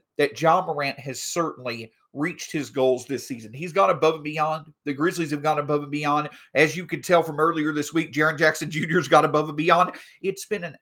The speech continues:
absolutely spectacular season so far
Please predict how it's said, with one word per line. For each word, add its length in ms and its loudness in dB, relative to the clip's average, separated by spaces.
absolutely 840 -8
spectacular 1200 0
season 480 -8
so 240 -2
far 360 0